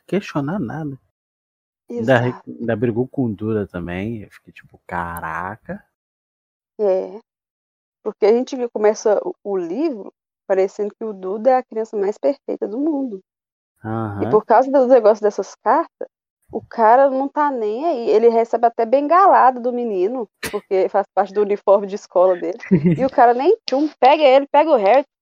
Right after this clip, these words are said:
Speaker 2: taca pro canto lá. "Não, nin-, nenhum desses dois vai saber de nada aqui, não."
Speaker 1: Levou
Speaker 2: Gente,
Speaker 1: bengalada,
Speaker 2: nunca vi
Speaker 1: ele levou
Speaker 2: falar.
Speaker 1: mordida. <laughs>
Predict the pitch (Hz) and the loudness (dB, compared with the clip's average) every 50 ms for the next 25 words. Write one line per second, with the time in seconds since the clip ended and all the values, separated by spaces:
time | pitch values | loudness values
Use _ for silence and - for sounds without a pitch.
0 | _ _ - 220 254 349 - 359 - 339 302 _ - 247 262 302 294 294 262 233 | _ _ 2 4 4 2 0 -2 -6 -6 -4 _ 2 2 2 2 2 2 4 4
1 | 240 285 294 302 311 311 311 330 320 285 285 269 247 190 185 214 262 277 311 403 | 4 4 4 2 0 0 0 0 0 0 -2 -4 -4 -6 -6 -4 -2 0 0 -2
2 | - - 494 480 - - 247 254 302 359 440 - - 320 320 370 415 494 523 427 | 0 0 0 0 0 0 2 2 2 2 0 0 0 0 0 0 -2 -2 0 0
3 | - 302 349 415 392 - 440 415 392 - 302 - _ _ _ _ _ _ _ _ | 0 0 0 0 -4 -6 -4 -4 -4 -6 -6 -8 _ _ _ _ _ _ _ _
4 | - - - - 240 202 113 117 113 - 117 - 254 - 123 131 147 160 151 147 | -18 -14 -12 -10 -6 -2 -2 -2 0 0 0 0 0 2 2 2 4 4 6 6
5 | 135 127 123 117 120 135 147 392 - 147 147 143 147 285 277 277 160 214 214 175 | 8 8 8 8 8 6 6 4 4 4 6 6 6 6 6 6 4 2 2 2
6 | 143 113 101 113 123 135 131 127 131 135 - - - - - - - 320 - - | 0 0 2 2 2 4 4 2 0 0 0 -2 -2 -4 -2 -2 -2 -2 0 0
7 | 392 - | -2 0